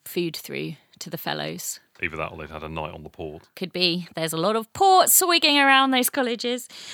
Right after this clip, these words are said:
Speaker 1: Others, others reported in the same room, they reported,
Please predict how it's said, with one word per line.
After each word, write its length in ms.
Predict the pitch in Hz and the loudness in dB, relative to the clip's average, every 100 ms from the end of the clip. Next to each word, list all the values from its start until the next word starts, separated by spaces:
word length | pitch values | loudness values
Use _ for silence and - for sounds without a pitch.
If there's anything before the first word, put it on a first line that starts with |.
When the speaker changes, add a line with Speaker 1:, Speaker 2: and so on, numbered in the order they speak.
| - | 0
Speaker 1:
Others, 500 | 285 294 339 370 - - | 4 4 4 4 2 2
others 280 | 262 277 262 | 0 0 -2
reported 640 | 262 277 254 - 233 226 | -6 -6 -4 -4 -4 -6
in 160 | - 220 | -6 -6
the 60 | 220 | -4
same 300 | - 247 233 | -2 -2 -2
room, 200 | 220 220 | -2 -2
they 140 | 214 | 0
reported, 580 | 202 196 214 196 - 185 | -2 -2 -4 -4 -4 -8